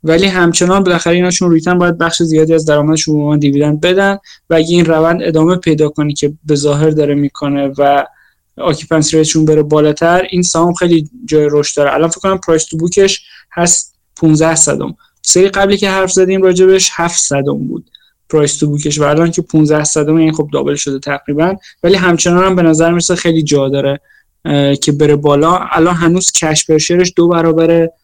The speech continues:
اه، اه، مارکت کپشه و بوک ولیوش هم که خیلی بیشتر، بیش از شش برابره. سهام جالبیه. البته حالا در حال حاضر من پوزیشنمو کم کردم به خاطر جناب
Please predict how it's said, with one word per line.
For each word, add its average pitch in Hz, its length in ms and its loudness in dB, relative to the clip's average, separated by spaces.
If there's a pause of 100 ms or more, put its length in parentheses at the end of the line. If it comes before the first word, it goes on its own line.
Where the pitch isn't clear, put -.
(260)
اه، 139 480 -2 (540)
اه، 139 400 -4 (400)
مارکت 151 580 0
کپشه 165 760 -2 (300)
و 151 280 0
بوک 147 180 -2 (100)
ولیوش 147 320 0
هم 156 100 0
که - 80 -10
خیلی 143 240 -6
بیشتر، 151 440 -4
بیش 151 220 -10
از 151 120 -4
شش - 240 -4
برابره. - 500 -8 (440)
سهام 185 440 2
جالبیه. 180 560 4
البته 151 260 -2
حالا 170 120 4
در 170 180 2
حال 156 200 2
حاضر 156 280 2
من 180 220 2 (400)
پوزیشنمو 165 440 2
کم 170 240 -2
کردم 151 320 0
به 147 100 -2
خاطر 147 640 0
جناب 143 380 -2